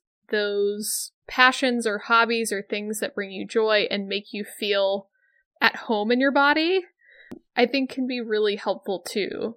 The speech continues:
So anything that makes you, again, feel at home in your body or feel safe in your body,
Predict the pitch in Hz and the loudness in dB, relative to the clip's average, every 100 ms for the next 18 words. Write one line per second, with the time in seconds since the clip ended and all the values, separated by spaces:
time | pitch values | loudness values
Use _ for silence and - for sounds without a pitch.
0 | - - 208 - 240 269 277 254 240 208 | -8 -2 -2 2 2 2 0 -2 -2 -4
1 | 214 - 202 - 208 202 202 - 208 185 | -6 -6 -8 -4 -2 -2 -2 0 0 0
2 | 214 285 277 254 240 233 226 202 202 196 | 0 0 2 2 2 2 2 0 -2 -4
3 | 190 214 214 220 208 214 202 208 208 | -2 -2 -2 -2 -4 0 2 2 -2